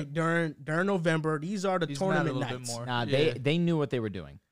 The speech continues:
Speaker 1: Yeah.
Speaker 3: They knew what they were doing. There's no football on Tuesday. There's no football on
Speaker 2: Yeah.
Speaker 3: Friday. That's
Speaker 1: And
Speaker 3: when you
Speaker 1: I
Speaker 3: lock
Speaker 1: liked how
Speaker 3: in.
Speaker 1: they, you know, like, integrated it within the regular schedule. It's
Speaker 3: Yep.
Speaker 1: only one extra game, 'cause the last thing I wanted to see was, like,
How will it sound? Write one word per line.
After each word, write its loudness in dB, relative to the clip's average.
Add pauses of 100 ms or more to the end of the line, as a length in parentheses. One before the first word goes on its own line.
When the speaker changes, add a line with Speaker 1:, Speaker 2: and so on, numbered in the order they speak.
(100)
Speaker 1:
Yeah. -8
Speaker 3:
They 2
knew 4
what 2
they 4
were 4
doing. -2
There's -2
no 4
football 0
on 2
Tuesday. 0
There's 0
no 0
football -2
on 4
Speaker 2:
Yeah. -2
Speaker 3:
Friday. 4
That's 2
Speaker 1:
And 2
Speaker 3:
when 0
you 0
Speaker 1:
I 2
Speaker 3:
lock 6
Speaker 1:
liked 6
how 6
Speaker 3:
in. 2
Speaker 1:
they, 4
you -6
know, -2
like, -6 (880)
integrated -2
it -8
within -4
the -4
regular -4
schedule. -4
It's -12
Speaker 3:
Yep. -4
Speaker 1:
only -4
one -4
extra -6
game, -2
'cause -2
the -2
last 4
thing -2
I 4
wanted 2
to -4
see -4
was, -6
like, 0